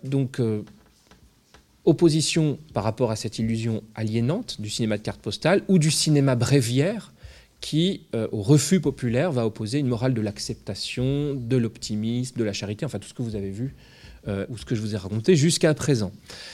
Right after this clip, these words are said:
Alors je prends l'exemple d'un film qui a fait date, euh, et qui sur tous les points, vous allez le voir, contraste très violemment,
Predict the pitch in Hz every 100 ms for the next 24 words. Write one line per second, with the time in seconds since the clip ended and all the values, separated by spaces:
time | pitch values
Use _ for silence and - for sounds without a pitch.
0 | - 127 143 190 190 269 254 185 220 190
1 | 156 - 208 208 170 - 135 151 - -
2 | - - - - - 131 131 127 120 123
3 | 143 139 170 - 139 - 202 185 147 -
4 | 160 170 196 147 127 120 120 117 135 156
5 | 190 - 143 135 - 151 156 - - _
6 | _ - - - 190 175 147 107 110 135
7 | 180 170 156 156 139